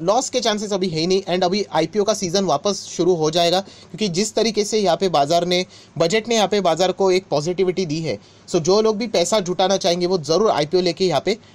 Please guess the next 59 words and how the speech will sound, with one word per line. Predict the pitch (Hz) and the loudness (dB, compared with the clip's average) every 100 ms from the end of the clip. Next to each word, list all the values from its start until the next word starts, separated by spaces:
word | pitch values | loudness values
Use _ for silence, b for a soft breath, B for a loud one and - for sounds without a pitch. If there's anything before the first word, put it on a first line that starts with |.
| B | B
आ | 135 | 0
सकते | 147 131 - | 0 -4 -6
हैं। | 120 104 B B | -8 -10 B B
क्योंकि | 170 202 208 | -6 0 2
आप | 190 | 2
सभी | - 214 | 0 0
लोगों | 214 | 0
को | 220 | 0
पता | 214 | 0
है, | 196 | 0
आप | 190 | 2
लोगों | 185 | 0
ने | 190 | 0
देख | 156 170 190 | 0 -2 0
लिया | 185 | 2
लास्ट | 165 160 - | 2 0 0
टाइम | 185 | -2
भी | 185 196 | -2 -2
जब | 165 170 - | -2 -4 -2
बाजार | 135 170 160 | 0 0 0
भाग | 151 165 | 0 0
ही | |
रहा | 175 160 | 0 0
था, | 175 190 B B - | 0 -2 B B 0
जो | |
आईपीओ | 190 175 202 | 2 2 -2
फ्लॉप | 190 175 180 | 0 0 2
हुए | 196 185 | 2 2
थे | 202 196 | 0 -2
वो | 151 160 | -2 -2
भी | 175 196 | 0 0
हिट | 180 185 | -2 -2
हो | |
गए, | 170 185 190 151 | 0 -2 -2 -4
वो | 156 | -2
भी | 196 | -2
प्रीमियम | - 170 180 180 - 143 | -2 -2 0 -2 -6 -6
देके | 151 175 | -4 -2
चले | 170 170 | -2 0
गए। | 185 202 B - | -2 -6 B -6
So | 185 | -2
ज़रूर | 160 214 220 - | 0 0 -2 -4
यहाँ | 147 165 202 | -2 0 0
पे | |
ये | 196 196 | 0 0
जो | 202 | 0
बाजार | 175 147 170 196 | 0 0 2 0
है | |
वो | 165 170 | 0 -2
आईपीओ | 156 156 208 | -2 -2 -2
के | 196 208 | 0 0
लिए | 208 | 0
बहुत | 143 143 202 220 | 0 -2 -2 -4
ही | 190 | -2
ज़्यादा | 170 160 156 B B B | 0 0 -2 B B B
हम | 156 | -8
कह | 156 180 | -2 -2
सकते | 190 202 208 | 0 -2 -2
हैं | 208 | -4